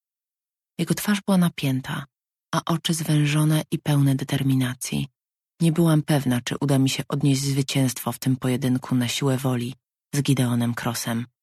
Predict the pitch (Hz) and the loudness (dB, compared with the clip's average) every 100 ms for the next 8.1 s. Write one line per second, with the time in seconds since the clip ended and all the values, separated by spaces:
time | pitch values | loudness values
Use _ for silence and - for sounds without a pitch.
0 | _ _ _ _ _ _ _ - 175 175 | _ _ _ _ _ _ _ -4 0 2
1 | 170 156 - 160 151 143 - 139 135 127 | 2 0 0 2 2 2 0 -4 -4 -4
2 | 117 131 - _ _ _ - 160 151 - | -6 -8 -14 _ _ _ 0 2 2 -2
3 | 143 151 - 151 147 139 131 135 131 131 | -4 -4 -2 -4 0 0 0 -2 -4 -4
4 | 135 - 147 - _ _ _ _ _ _ | -6 -8 -8 -14 _ _ _ _ _ _
5 | _ 240 254 254 247 220 202 190 - 170 | _ 4 6 6 4 4 4 4 4 4
6 | 185 180 175 - 160 165 160 156 170 160 | 4 4 4 0 2 6 6 4 2 4
7 | 160 - - 147 - 165 151 143 135 139 | 2 0 -4 -4 -2 2 4 4 4 2
8 | - | -2